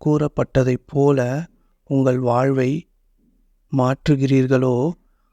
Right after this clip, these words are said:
அப்பொழுதே நீங்கள் உண்மையான கிறிஸ்துவர், உண்மையான முஸ்லிம், உண்மையான இந்து.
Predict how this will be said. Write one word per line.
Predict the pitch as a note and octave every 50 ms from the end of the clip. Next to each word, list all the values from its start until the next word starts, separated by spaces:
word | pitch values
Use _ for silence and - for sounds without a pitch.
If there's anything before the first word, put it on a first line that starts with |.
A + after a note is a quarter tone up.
| _
அப்பொழுதே | _ - C3 B2 - - C#3+ C#3 C#3 C3+ C3+ C#3+ D3 D#3+ E3+ G3 - _
நீங்கள் | - D3+ C3 C3 C3 C3 B2+ B2 B2 C3 D#3 F3+ G3 _ _ _ _ _ _ _ _ _ _ _ _ _ _ _ _ _
உண்மையான | - F3+ C#3+ C#3 C#3 C#3 C#3+ C#3 C#3 C3+ C3+ C3+ C#3+ D3
கிறிஸ்துவர், | - - C3 - - - D3 B2+ C3 C3+ C#3+ - _ _ _ _ _
உண்மையான | - C3+ C3+ C3+ C3+ C3 C3 B2+ B2+ B2+ C3+ C#3
முஸ்லிம், | C3+ B2+ A#2+ - - C3 B2+ C3+ D3 E3 - _
உண்மையான | - C3+ B2+ B2+ B2+ B2+ B2 B2 B2 B2+ C3 B2+
இந்து. | B2 A#2+ B2 A#2+ A#2 C3 -